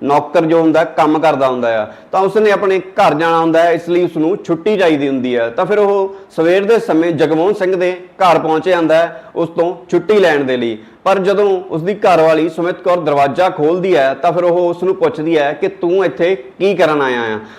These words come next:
ਤਾਂ ਫਿਰ ਉਹ ਦੱਸਦਾ ਆ ਕਿ "ਮੈਂ ਆਪਣੇ ਪਿੰਡ ਜਾਣਾ ਆ, ਛੁੱਟੀ ਚਾਹੀਦੀ ਹੈ, ਤਾਂ ਮੈਂ ਇਸ ਕਰਕੇ ਸਾਹਿਬ ਨੂੰ ਮਿਲਣ ਦੇ ਲਈ ਆਇਆ ਸੀ।" ਤਾਂ ਫਿਰ ਉਹ ਦੱਸਦੀ ਹੈ ਕਿ "ਸਾਹਿਬ ਤਾਂ ਘਰ ਨਹੀਂ ਹੈਗੇ, ਉਹ ਤਾਂ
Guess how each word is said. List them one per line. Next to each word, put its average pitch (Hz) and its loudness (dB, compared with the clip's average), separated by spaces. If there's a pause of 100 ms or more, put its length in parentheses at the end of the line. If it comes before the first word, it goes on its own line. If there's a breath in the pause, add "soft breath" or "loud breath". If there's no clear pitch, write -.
(120)
ਤਾਂ 202 4
ਫਿਰ 220 4
ਉਹ 214 4
ਦੱਸਦਾ 180 2
ਆ 175 2
ਕਿ 175 -2
"ਮੈਂ 165 0
ਆਪਣੇ 165 -4 (220)
ਪਿੰਡ 165 0
ਜਾਣਾ 151 2
ਆ, 147 -2 (200)
ਛੁੱਟੀ 196 -2
ਚਾਹੀਦੀ 160 2
ਹੈ, 170 4
ਤਾਂ 170 -2
ਮੈਂ 170 -2
ਇਸ 165 -4
ਕਰਕੇ 170 0 (220)
ਸਾਹਿਬ 151 2
ਨੂੰ 175 2
ਮਿਲਣ 156 0
ਦੇ 156 2
ਲਈ 151 2
ਆਇਆ 127 2
ਸੀ।" 110 -8 (320 loud breath)
ਤਾਂ 196 2
ਫਿਰ 202 2
ਉਹ 208 4
ਦੱਸਦੀ 175 2
ਹੈ 165 2
ਕਿ 175 -4
"ਸਾਹਿਬ 160 0
ਤਾਂ 190 -2
ਘਰ 175 -2
ਨਹੀਂ 147 -2
ਹੈਗੇ, 175 -2
ਉਹ 165 -2
ਤਾਂ 170 0